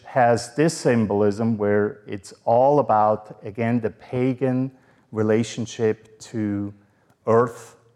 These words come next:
and the seasons and so on. There's another image where you can see how the cycle of the earth, the cycle of the earth every year has a lot of meaning. It has religious, spiritual meaning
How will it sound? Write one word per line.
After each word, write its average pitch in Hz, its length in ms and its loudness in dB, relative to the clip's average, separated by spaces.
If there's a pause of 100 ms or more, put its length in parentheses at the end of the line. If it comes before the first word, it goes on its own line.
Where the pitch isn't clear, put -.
(180)
and 104 180 -8
the 95 80 -16
seasons 110 1040 -6
and 104 220 -10
so 95 240 -10
on. 110 380 0 (460)
There's 101 200 -14
another 104 400 0
image 104 500 -6 (1200)
where 107 200 0
you 104 120 -4
can 101 160 -14
see 110 580 -2 (440)
how 104 360 0
the 107 120 -8
cycle 113 600 -2
of 101 220 -6
the 104 180 -8
earth, 110 500 -2 (360)
the 107 100 -12
cycle 110 460 -2
of 104 180 0
the 107 140 -10
earth 110 340 -2
every 104 180 -6
year 98 480 -6 (380)
has 107 280 -2
a 117 60 2
lot 101 320 2
of 98 80 -4
meaning. 101 480 -2
It 95 120 -12
has 101 340 -4
religious, 117 680 -2
spiritual 113 600 -2
meaning 104 520 -6